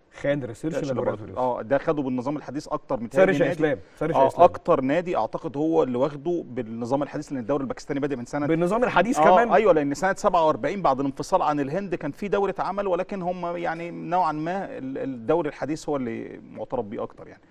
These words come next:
Speaker 1: هنسرش.
Speaker 2: يا ماشي.
Speaker 1: ورا الكلام ده.
Speaker 2: <laughs> يا مسهل، ربنا يستر.
Speaker 1: إن شاء الله بصراحة.
Speaker 2: ربنا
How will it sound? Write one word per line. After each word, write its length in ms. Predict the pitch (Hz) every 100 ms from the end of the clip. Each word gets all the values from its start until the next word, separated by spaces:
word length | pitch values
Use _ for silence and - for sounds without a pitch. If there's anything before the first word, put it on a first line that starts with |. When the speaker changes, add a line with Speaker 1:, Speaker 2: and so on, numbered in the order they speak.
| _ _ _ _ _ _ 101
Speaker 1:
هنسرش. 580 | 101 127 113 92 - -
Speaker 2:
يا 80 | 120
ماشي. 300 | 151 247 - - -
Speaker 1:
ورا 120 | 120
الكلام 340 | 175 104 104 87
ده. 160 | 98 - -
Speaker 2:
<laughs> 200 | - -
يا 80 |
مسهل، 300 | 131 135 139 - 117
ربنا 240 | 104 127
يستر. 320 | 127 - - -
Speaker 1:
إن 60 |
شاء 120 | 139
الله 140 | 120 113
بصراحة. 360 | - 104 -
Speaker 2:
ربنا 80 | 107